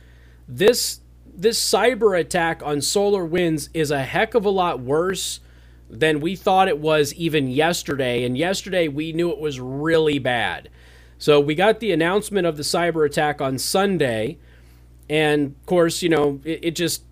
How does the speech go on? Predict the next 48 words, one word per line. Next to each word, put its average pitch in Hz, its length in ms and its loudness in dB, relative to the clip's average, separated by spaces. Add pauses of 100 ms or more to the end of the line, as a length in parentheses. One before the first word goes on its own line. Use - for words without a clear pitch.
it 170 120 -6
kind 254 220 2
of 170 140 2
registered 175 560 -2
like, 147 260 -2
"All 247 140 0
right, 190 340 0
well, 180 380 0
it's, - 340 -6
it's 170 220 -8
more 165 280 -2
news." 139 340 0
And 156 100 -2
then 214 80 0
you 196 80 -4
hear, 175 240 0
"Oh, 185 220 0
the 156 80 -6
U 180 100 -2
S 165 140 -2
Treasury 175 560 0
got 139 240 0
hacked." 127 420 -2 (720)
Then 185 220 0
you 175 80 0
hear 175 200 4
some 165 200 0
other 214 200 6
federal 156 440 2
agencies 135 420 -4
got 135 220 -2
hacked. 131 260 0
You're 127 80 -6
starting 190 280 0
to 156 40 -4
go, 135 380 -2
"What's 285 180 -6
going 196 260 -4
on 208 200 0
here?" 110 240 -4 (640)
And 170 260 0
then 170 480 2
you 156 140 -4
start 208 240 -2
finding 175 340 0
out 156 240 -2
that 147 240 -2
Dominion 151 760 0